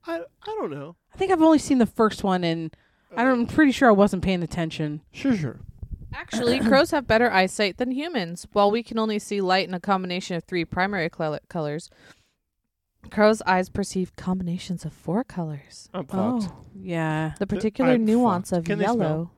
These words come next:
Speaker 2: Do you, how do you feel
Speaker 3: Yeah,
Speaker 2: about
Speaker 3: they can
Speaker 2: wig,
Speaker 3: smell.
Speaker 2: wearing a wig?
Speaker 1: I will do whatever. I leave it.
Speaker 2: And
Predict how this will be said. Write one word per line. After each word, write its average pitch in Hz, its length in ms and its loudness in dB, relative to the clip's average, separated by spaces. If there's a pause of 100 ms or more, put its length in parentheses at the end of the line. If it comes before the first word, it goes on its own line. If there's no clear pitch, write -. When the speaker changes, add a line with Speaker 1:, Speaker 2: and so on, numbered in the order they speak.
(300)
Speaker 2:
Do 240 100 -6
you, - 100 -4
how - 160 -2
do 269 60 2
you 262 80 2
feel 262 260 6
Speaker 3:
Yeah, 226 60 8
Speaker 2:
about 214 120 6
Speaker 3:
they 196 40 4
can 185 80 4
Speaker 2:
wig, 196 180 8
Speaker 3:
smell. 160 460 -6
Speaker 2:
wearing 202 320 2
a 160 40 4
wig? 147 440 0 (240)
Speaker 1:
I 185 100 -2
will 247 100 -2
do 226 200 -10
whatever. 131 400 -14 (240)
I 175 60 -2
leave 170 280 -2
it. 156 40 0
Speaker 2:
And 151 100 -8